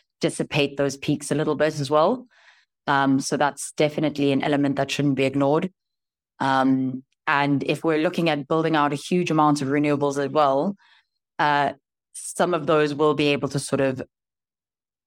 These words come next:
uh, meet some of that supply shortage as well. Um, it, it really is about ensuring that you've got the right mechanisms in your system to incentivize those dispatchable thermal technologies to be online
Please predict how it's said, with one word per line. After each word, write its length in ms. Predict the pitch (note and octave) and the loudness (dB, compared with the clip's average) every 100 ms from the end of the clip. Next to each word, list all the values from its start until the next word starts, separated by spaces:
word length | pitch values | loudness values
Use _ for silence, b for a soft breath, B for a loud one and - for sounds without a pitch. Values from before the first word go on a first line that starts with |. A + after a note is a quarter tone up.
| _ _ _ - | _ _ _ 0
uh, 380 | E3+ C#3 C3+ C3 D3+ | 2 4 4 2 0
meet 380 | D3+ D#3+ C#3+ | 2 2 0
some 240 | - D3+ C#3 | -2 0 0
of 100 | B2+ | 2
that 240 | C3 C#3 | -2 -2
supply 300 | - - C3+ | -8 -2 -2
shortage 380 | B2+ C3 C3 B2 | -2 -4 -4 -6
as 140 | A#2+ | -4
well. 260 | B2 A#2 - _ _ _ _ _ _ _ | 0 0 -2 _ _ _ _ _ _ _
Um, 540 | C#3+ C#3 C#3 C#3 C3+ - _ _ - | 0 2 2 0 -2 -6 _ _ -4
it, 200 | G3 F3+ | -2 0
it 140 | F#3 E3+ | 0 0
really 280 | F3 F3 | 0 0
is 100 | D#3+ | 0
about 360 | D#3 C#3+ C#3 - | 0 2 0 0
ensuring 460 | E3+ D3 - D3+ D3 | -2 0 2 2 2
that 160 | C#3 D3+ | 0 -2
you've 120 | D3+ | -2
got 180 | C#3+ C#3+ | -2 0
the 80 | |
right 160 | C#3+ C3 | 0 2
mechanisms 680 | C#3+ D3 D#3 D3 C#3 C#3 C3+ | 0 0 0 0 0 -2 0
in 80 | C#3 | 0
your 120 | C#3 | -2
system 420 | - C3+ C3+ C3+ | -4 -4 0 0
to 140 | - | 0
incentivize 920 | C3+ C3+ - C#3+ C#3+ D3+ C3+ C3+ C3+ B2 _ - | 0 0 0 -2 0 -2 0 0 0 -4 _ -8
those 500 | D3 D3 C#3+ C#3 C3+ | -2 2 2 0 -4
dispatchable 580 | C3+ - C#3 - C#3+ - | -6 -2 -4 -2 -4 0
thermal 260 | C#3 C#3 | 0 0
technologies 640 | C3+ C3+ C#3 C3+ C3+ C3+ - | -2 -2 0 0 0 -4 -4
to 100 | C#3+ | -4
be 240 | C#3+ C#3+ | 0 0
online 720 | C#3 C3+ C3+ B2+ C3 C#3 | 2 2 2 2 2 0